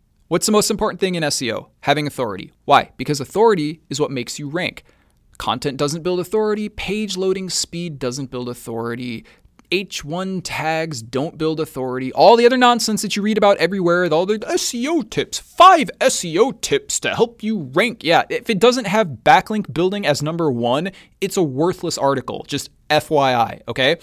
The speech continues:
So anyway, authority is the most important thing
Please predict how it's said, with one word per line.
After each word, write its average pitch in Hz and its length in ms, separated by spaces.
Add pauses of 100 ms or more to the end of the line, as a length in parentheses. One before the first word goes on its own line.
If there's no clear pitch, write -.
(580)
So 180 320
anyway, 180 460 (760)
authority 202 500
is 135 100
the 123 60
most 127 180
important 214 300
thing 180 360